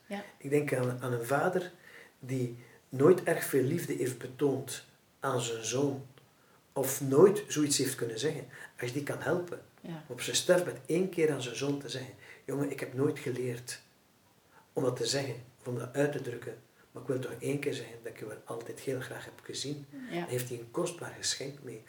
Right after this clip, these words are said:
Speaker 1: Enorm.
Speaker 2: En het is voor kinderen ook van ontzaglijke betekenis te horen dat papa of mama of oma of oma gezegd hebben: "Ik heb je altijd heel graag gezien."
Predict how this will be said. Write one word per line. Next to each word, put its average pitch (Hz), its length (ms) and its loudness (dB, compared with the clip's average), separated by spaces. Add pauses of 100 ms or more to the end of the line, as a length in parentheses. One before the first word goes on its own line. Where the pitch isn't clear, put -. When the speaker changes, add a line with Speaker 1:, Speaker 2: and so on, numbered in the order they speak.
(140)
Speaker 1:
Enorm. 180 220 -2
Speaker 2:
En - 80 -2
het - 80 -2
is 170 140 2
voor 131 260 -4
kinderen 175 460 8 (340)
ook - 280 0 (120)
van - 240 -8
ontzaglijke 165 560 0
betekenis 160 840 -4 (340)
te - 80 -4
horen 170 520 4 (440)
dat 123 300 -6 (280)
papa 160 240 0
of - 200 -4
mama 170 340 -2 (400)
of - 260 -2
oma 156 180 6
of - 240 -2
oma 160 280 6
gezegd 143 340 -2
hebben: 127 260 -4 (140)
"Ik - 60 -20
heb - 140 -16
je - 140 -8
altijd 131 400 -2
heel 127 200 -6
graag 123 300 -10
gezien." - 300 -6